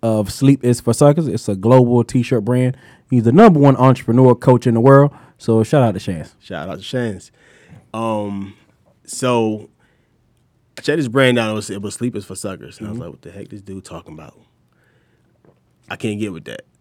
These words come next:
Speaker 2: So I
Speaker 1: Mm-hmm.
Speaker 2: left it alone for a little bit. And I
Speaker 1: 'Cause
Speaker 2: met
Speaker 1: matter of fact, you, you might take a nap right if you get through seeing the shirt.
Speaker 2: Exactly. <laughs> Be tired.
Speaker 1: Yeah.
Speaker 2: And, but I met Marcus,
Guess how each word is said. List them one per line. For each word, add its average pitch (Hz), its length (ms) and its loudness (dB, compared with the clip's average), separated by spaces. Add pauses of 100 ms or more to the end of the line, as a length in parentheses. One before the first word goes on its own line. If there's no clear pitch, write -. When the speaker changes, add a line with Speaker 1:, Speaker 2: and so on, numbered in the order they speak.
Speaker 2:
So 147 140 -4
I - 20 -2
Speaker 1:
Mm-hmm. 123 100 -2
Speaker 2:
left 120 220 -4
it 113 40 -6
alone 117 320 -2
for 107 160 -12
a - 20 -10
little 98 220 -10
bit. 87 280 -16 (280)
And 101 440 -6
I - 140 -10
Speaker 1:
'Cause 101 40 -12
Speaker 2:
met 107 200 -12
Speaker 1:
matter 127 220 -2
of 127 80 -4
fact, 117 120 -2
you, 175 180 -2
you 135 80 -4
might 165 200 2
take 110 120 -4
a 113 40 -4
nap 131 200 2
right 147 140 6
if 147 40 2
you 147 60 -2
get 165 120 4
through 175 80 -2
seeing 190 160 4
the 196 60 2
shirt. 208 240 4
Speaker 2:
Exactly. 147 540 4
<laughs> - 1300 6
Be 165 80 -6
tired. 160 400 4 (100)
Speaker 1:
Yeah. 151 380 -4 (180)
Speaker 2:
And, 135 600 2
but 110 200 -10
I 117 80 -4
met 123 320 2
Marcus, 127 560 -2